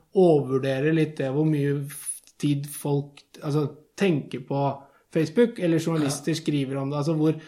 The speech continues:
Speaker 1: når du sier hvor mange saker, det er, det er ikke sikkert at det er så mange som er så opptatt av det som vi som da enten en
Speaker 2: Ja.
Speaker 1: jobber med det, eller andre. Jo, men altså, d-,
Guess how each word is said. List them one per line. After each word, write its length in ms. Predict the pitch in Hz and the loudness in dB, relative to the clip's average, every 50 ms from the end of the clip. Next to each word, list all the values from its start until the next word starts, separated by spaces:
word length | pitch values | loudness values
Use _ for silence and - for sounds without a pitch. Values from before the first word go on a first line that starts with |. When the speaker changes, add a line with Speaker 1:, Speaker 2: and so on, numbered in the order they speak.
| - - | -6 0
Speaker 1:
når 160 | 180 170 170 | 4 6 6
du 40 | 170 | 6
sier 240 | 165 - 175 160 160 | 6 6 4 4 6
hvor 160 | 160 165 165 | 4 4 4
mange 180 | 165 160 156 156 | 4 2 2 2
saker, 540 | 151 - 190 170 147 143 - - 196 190 190 | 0 2 2 2 2 0 -2 -4 -2 -2 -2
det 100 | 190 180 | -2 -4
er, 120 | 175 175 170 170 | -4 -4 -6 -8
det 80 | 160 - - - - 170 - | -8 -10 -10 -8 -6 -6 -6
er 160 | - 131 135 | -4 -6 -8
ikke 160 | - - 180 | -4 -4 -4
sikkert 640 | 160 - - 135 - - - 180 180 180 - - - _ _ _ - - - - - - 160 | -4 -4 -8 -10 -10 -6 -2 -2 -2 -2 -2 -14 -18 _ _ _ -20 -20 -20 -18 -6 -2 0
at 200 | 147 - - - - - | 0 0 -2 -10 -16 -10
det 140 | - 160 147 | -6 -4 -4
er 80 | 135 - - | -4 -2 0
så 80 | 175 175 | 0 0
mange 260 | 160 143 123 127 123 | 0 0 -2 -4 -8
som 200 | 113 - 156 151 | -6 -4 -4 -2
er 160 | 131 127 - - | -2 -4 -8 -8
så 100 | - 190 | -10 -8
opptatt 720 | - 147 147 - - - 147 156 156 - - - - - _ _ _ _ _ _ - | -8 -10 -12 -12 -10 -6 -6 -6 -6 -8 -16 -20 -20 -20 _ _ _ _ _ _ -8
av 180 | 147 139 131 135 | -6 -4 -4 0
det 140 | 151 165 160 | 0 0 0
som 380 | 160 - 165 151 156 151 147 147 | 2 0 0 0 0 -2 -2 -2
vi 220 | 143 143 147 156 165 | -2 -2 0 0 -2
som 220 | - - 175 165 156 | -2 -2 -2 -2 0
da 380 | 147 147 147 143 143 139 156 | 0 0 -2 -2 -2 -4 -4
enten 320 | 151 143 139 - 175 170 175 | -4 -4 -4 -2 -4 -2 0
en 80 | 156 | 2
Speaker 2:
Ja. 140 | 147 185 226 175 170 | 4 4 4 6 8
Speaker 1:
jobber 300 | 175 180 160 156 151 151 | 8 8 8 8 6 6
med 160 | 151 151 151 165 | 6 4 4 4
det, 80 | 175 180 175 - - - - - | 4 4 2 0 -8 -12 -2 0
eller 240 | 175 160 190 196 | 4 6 6 6
andre. 220 | 190 160 156 196 233 233 233 233 - - | 6 6 8 10 10 10 8 6 0 2
Jo, 160 | - 202 208 | 6 8 10
men 80 | 220 220 | 12 10
altså, 200 | 202 190 208 208 185 160 | 10 10 10 8 8 6
d-, 80 | 165 | -2